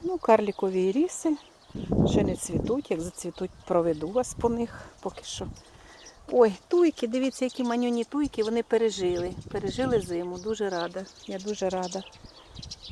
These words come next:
Ось ці туйки теж пережили. Розсадила ось цю ромашечки, якісь вони такі, такі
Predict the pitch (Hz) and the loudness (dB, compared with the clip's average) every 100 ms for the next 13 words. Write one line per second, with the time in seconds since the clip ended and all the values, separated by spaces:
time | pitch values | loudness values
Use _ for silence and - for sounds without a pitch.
0 | - 196 - - 185 - 180 170 - 254 | -10 -10 -10 -8 -4 -4 -4 -6 0 2
1 | 285 - 285 277 254 285 277 - - - | 2 2 0 0 2 4 4 0 -6 -12
2 | - - - - 214 233 - 233 254 247 | -16 -18 -20 -8 -6 -4 0 4 6 6
3 | 226 - - 233 - - - - - - | 4 2 -2 -2 -4 -14 -14 -16 -18 -20
4 | - 214 233 240 226 190 - 196 190 233 | -6 -2 2 0 0 -8 -8 -8 -6 -8
5 | - 202 214 214 220 - 320 311 - - | -6 -6 -6 -6 -8 -6 -6 -8 -18 -20
6 | - - - - 208 - | -20 -20 -20 -12 -10 -8